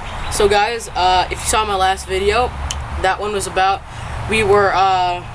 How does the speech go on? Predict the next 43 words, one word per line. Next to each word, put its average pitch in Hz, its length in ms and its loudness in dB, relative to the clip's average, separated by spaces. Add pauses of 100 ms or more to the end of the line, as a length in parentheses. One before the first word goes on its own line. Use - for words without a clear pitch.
re-, 240 180 0
heat 240 300 -2
reflexing 240 580 0
the 226 80 0
limbs. 208 480 0 (140)
You - 60 -8
can 196 140 -2
see, 202 360 4 (500)
uh, 175 300 2
this 190 180 -2
limb 208 200 2
has 190 200 0
just 220 220 0
a 226 60 -2
small, 220 580 0
very 208 180 0
tiny 190 380 -2
reflex. 190 400 -2
It's 185 120 -6
not 220 200 0
really 226 180 0
noticeable, 208 520 -2
strong. 185 420 0 (1300)
Uh, 180 260 4
same 208 240 -2
with 214 100 0
this 196 220 0
one 208 240 0
on 170 160 -2
this 175 160 0
side. 202 300 2 (580)
I 185 80 4
found 269 400 0
that, 330 240 -2
uh, - 260 6
if - 120 -6
you 214 80 -12
look 240 120 2
at 233 120 0
it - 40 -8
from 160 180 -6
this 214 140 2
side, 254 380 2